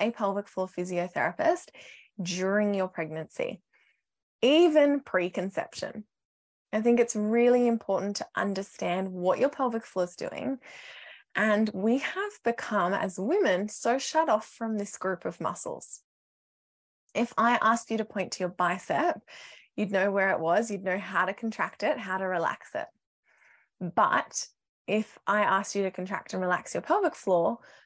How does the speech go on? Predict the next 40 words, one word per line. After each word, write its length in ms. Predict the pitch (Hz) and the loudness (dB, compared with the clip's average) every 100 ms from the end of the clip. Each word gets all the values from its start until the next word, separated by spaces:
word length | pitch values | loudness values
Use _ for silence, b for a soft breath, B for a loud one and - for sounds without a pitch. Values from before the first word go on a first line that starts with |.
| B _ _ | B _ _
most 440 | 208 247 330 - | 0 2 2 0
women 520 | 196 226 254 151 202 190 | 0 2 4 2 -2 -4
wouldn't 340 | 233 285 285 | -2 -2 -2
even 320 | 220 226 214 | -2 -4 -4
be 100 | 202 | -6
sure 260 | 202 - 185 | -6 -4 0
that 120 | 185 | 0
they 120 | 185 | 0
were 100 | 180 | -2
doing 200 | 175 170 | -2 -6
it 120 | 170 - | -6 -4
properly. 340 | - - 494 523 - _ _ _ _ _ _ _ _ _ | -6 0 2 2 -4 _ _ _ _ _ _ _ _ _
And 300 | 208 226 185 | -2 -2 2
lots 240 | 220 247 - | 0 0 -2
of 100 | 269 | -2
women 260 | 240 220 | 0 0
wouldn't 180 | 208 202 | -2 -4
be 60 | 196 | -8
sure 240 | - 196 | -4 -2
whether 280 | 190 190 190 | 0 0 0
they 160 | 185 185 | 0 0
were 300 | 185 180 185 B B B | 2 0 -2 B B B
switching 460 | - - - 202 | -8 -6 -4 -2
on 120 | 185 180 | -2 -2
the 80 | |
correct 360 | 175 - - - | -4 -6 -6 -8
muscles. 480 | - - - - - _ _ _ | -10 -8 -10 -12 -20 _ _ _
So 540 | - - 208 - 294 330 B B B B B B B _ - | -2 4 4 4 0 -4 B B B B B B B _ 2
there 160 | 220 | 4
are 60 | 233 | 4
so 220 | - 262 | 4 4
many 180 | 311 359 | 4 2
things 240 | 339 311 | 0 -2
that 120 | - - | -2 -2
can 120 | 220 | -4
impact 680 | - 208 214 214 190 - 214 | -2 0 0 0 -4 -2 -4
our 120 | 180 | -2
pelvic 400 | - 180 185 - | -2 -2 -2 -8
floor 360 | - 175 160 160 | -6 -4 -4 -8
tone. 600 | - - 139 - - | -12 -2 0 0 -4